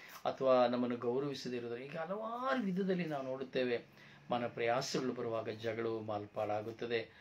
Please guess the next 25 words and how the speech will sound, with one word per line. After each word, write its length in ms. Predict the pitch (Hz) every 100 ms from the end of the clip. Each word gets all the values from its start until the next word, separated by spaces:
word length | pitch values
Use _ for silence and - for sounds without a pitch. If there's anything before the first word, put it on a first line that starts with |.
| - - -
ಇರುವ 200 | 127 117
ಬಾಂಧವ್ಯಗಳು 680 | 113 110 120 127 139 131 123
ಒಡೆದು 280 | 117 117 113
ಹೋಗುತ್ತದೆ, 540 | 113 117 - 110 110
ಪ್ರೀತಿ 400 | 107 120 143 143
ಒಡೆದು 280 | 139 120 113
ಹೋಗುತ್ತದೆ, 400 | 110 113 113 113
ವಿಶ್ವಾಸ 540 | 110 123 - 175 180 160
ಒಡೆದು 280 | 123 117
ಹೋಗುತ್ತದೆ. 400 | 110 110 107 107 - - - -
ಅದರಿಂದ 280 | 113 117 113
ನಾವು 280 | 113 113 110
ಇಡೀ 400 | 117 120 127 202
ವಿಶ್ವದಲ್ಲಿರುವಂಥ 720 | 185 - - 123 117 110 107
ಎಲ್ಲ 480 | 110 123 196 214 151
ಮಕ್ಕಳನ್ನ, 480 | 110 - 113 104 104
ಕುಟುಂಬಗಳನ್ನ, 640 | - - 156 117 113 107
ನನ್ನನ್ನ, 500 | 110 - 143 127 110
ನಿಮ್ಮನ್ನ, 420 | 107 - 202 - - - - - - -
ಸರ್ವರನ್ನ 580 | - 190 220 233 180 123
ಸಮರ್ಪಿಸುತ್ತಾ 680 | 107 113 107 - - 107 107
ನಾವು 220 | 104 104
ಪ್ರಾರ್ಥಿಸೋಣವೇ. 720 | - 101 - - 110 104 107 104 - - - - -
ಪವಿತ್ರ 280 | 139 127 107
ಶಿಲುಬೆಯ 480 | 101 113 107 110